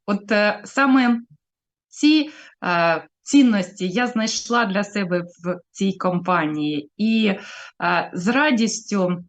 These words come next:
е, ділюсь такими можливостями.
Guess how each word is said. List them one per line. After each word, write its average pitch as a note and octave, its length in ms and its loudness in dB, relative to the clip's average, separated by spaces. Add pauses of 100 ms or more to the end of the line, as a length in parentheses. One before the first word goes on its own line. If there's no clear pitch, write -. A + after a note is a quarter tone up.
(100)
е, E3 360 -2
ділюсь A#3 480 2
такими C4 420 4
можливостями. F#3+ 1040 2